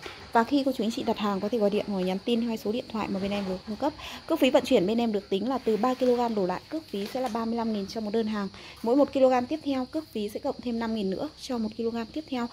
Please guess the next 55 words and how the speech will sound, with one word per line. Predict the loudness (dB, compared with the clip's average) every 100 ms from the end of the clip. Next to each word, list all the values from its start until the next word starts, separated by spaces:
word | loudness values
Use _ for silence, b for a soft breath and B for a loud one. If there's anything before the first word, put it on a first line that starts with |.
| B B
Cước | -4 2
phí | 4
này | 4 4
thì | 0
sẽ | 0
được | -2 0
áp | -6 -2
dụng | -2 -2 -8
cho | -6 -6
tất | -6 -2
cả | -2 -2 -10
các | -8
vùng | -4 -2
miền | 0 -2 -4 -8
Bắc, | -8 -8
Trung, | -6 -2
Nam | 0 0
trên | -4
toàn | -4 0
quốc | 0
ạ. | 0 -6 B B B B
Và | 6
hôm | 8
nay | 8 8 6
thì, | 6
à, | 8
bên | 8 8
cơ | 6
sở | 2
lan | 2
rừng | 2 0
nhà | 0
em | 0
có | 0 -2 0
đủ | 4 4 4
những |
cái | 0
mặt | 0
hàng | -2 -4 -4 0
kg, | 4 6 6 2 -2 -18 B B B B
nhiều | 8 8
những | 8
cái | 2
dòng | 0 -2
hàng | -2 -4
lan | -4 -2
thuần | 0 -2 -4 -16 -6
và | -4 -2
những | -4 -2
cây | 2 2
tổ | 2 0
quạ | -2 -2
rất | -2
là | -2
đẹp | 2 0